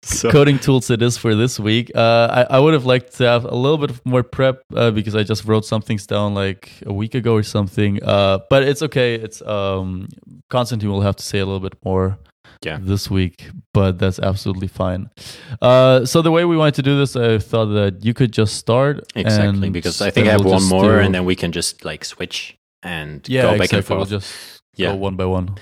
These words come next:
Speaker 2: Yeah.
Speaker 1: So I'm actually starting with, um, for me, that's a no-brainer, but, uh, the terminal or the command prompt. You use it if you're a developer or if you're even a computer science student, probably you use it a lot to install, like, packages, use Git or whatever. I use it a lot to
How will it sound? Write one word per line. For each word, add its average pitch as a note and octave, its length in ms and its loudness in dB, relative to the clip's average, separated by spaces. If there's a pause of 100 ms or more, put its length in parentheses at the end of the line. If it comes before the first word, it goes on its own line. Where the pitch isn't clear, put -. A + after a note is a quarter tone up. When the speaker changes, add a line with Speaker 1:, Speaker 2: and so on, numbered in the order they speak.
Speaker 2:
Yeah. F#2+ 140 -12
Speaker 1:
So G#2 420 0
I'm B2 160 2
actually B2+ 300 -2
starting G2+ 460 0
with, F#2 360 0
um, F2+ 500 -2
for - 160 0
me, D3+ 140 4
that's G2+ 220 0
a F2+ 40 -2
no-brainer, G2 600 0
but, F2+ 240 0 (280)
uh, F#2 300 -2 (320)
the G2 100 0
terminal F#2+ 520 0
or F2 160 -2
the E2+ 100 -4
command D#2+ 400 -4
prompt. D2+ 340 -8
You F2+ 380 -4 (180)
use G#2+ 240 0
it G#2+ 140 0
if F#2+ 140 -4
you're G2 200 2
a F2 80 -2
developer G#2+ 560 0
or G2+ 240 2
if F2+ 140 -4
you're F#2 260 -2
even F#2+ 240 -4
a E2 60 -10
computer G2+ 320 -2
science F2+ 220 -4
student, F#2 340 -4
probably F2+ 360 0 (240)
you F#2 120 -2
use F#2+ 200 2
it F#2 120 -4
a G2 60 -2
lot F2+ 260 0
to - 80 -12
install, D#2+ 400 -8 (440)
like, D#3+ 260 -14
packages, - 720 -4
use E2+ 300 -4
Git G2 400 0
or F#2+ 140 0
whatever. F2 340 -2
I F#2 120 2
use F#2+ 260 0
it F#2 100 -4
a F2+ 60 -4
lot F2+ 240 -2
to E2+ 240 -4